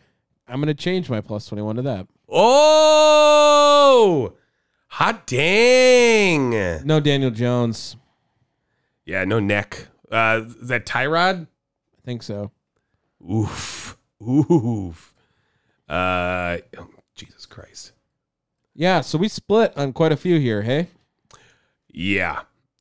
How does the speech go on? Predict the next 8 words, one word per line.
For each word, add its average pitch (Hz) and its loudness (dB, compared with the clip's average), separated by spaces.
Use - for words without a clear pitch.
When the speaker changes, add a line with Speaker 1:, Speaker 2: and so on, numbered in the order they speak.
Speaker 2:
Um, 98 -4
this, 175 -2
this 165 -6
might 220 0
go 175 2
wild 98 -4
this 85 -10
week. 80 -16